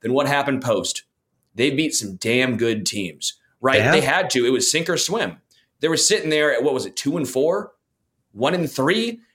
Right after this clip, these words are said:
Speaker 1: whatever it was. They, they had to sink or swim against the forty-niners and against the Bills. Those were big games, and they won both. They're back.
Speaker 2: I think the league is gonna regret not burying them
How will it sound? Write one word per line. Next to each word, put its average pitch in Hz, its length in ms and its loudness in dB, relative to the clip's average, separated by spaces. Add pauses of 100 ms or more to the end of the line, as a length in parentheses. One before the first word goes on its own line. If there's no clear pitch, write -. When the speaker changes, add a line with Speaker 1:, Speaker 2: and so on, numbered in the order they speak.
(120)
Speaker 1:
whatever 180 280 4
it 139 80 2
was. 180 260 4
They, 160 180 2
they 151 140 2
had 160 380 0
to 160 340 -2
sink - 420 -2
or 151 160 2
swim 143 300 0
against 127 280 -2
the 95 60 -4
forty-niners 143 1000 0 (460)
and 117 80 -4
against 127 300 0
the 110 80 0
Bills. - 540 -4 (260)
Those 143 240 0
were 107 100 2
big 139 440 0
games, 139 580 0
and 101 100 -6
they 117 100 0
won 113 320 -2
both. - 560 -8 (460)
They're 123 220 0
back. - 480 -4 (1040)
Speaker 2:
I 135 100 2
think 180 240 4
the 127 80 4
league 131 340 4
is 113 160 2
gonna 110 220 4
regret 104 560 2
not 101 360 0
burying 101 480 4
them 113 360 2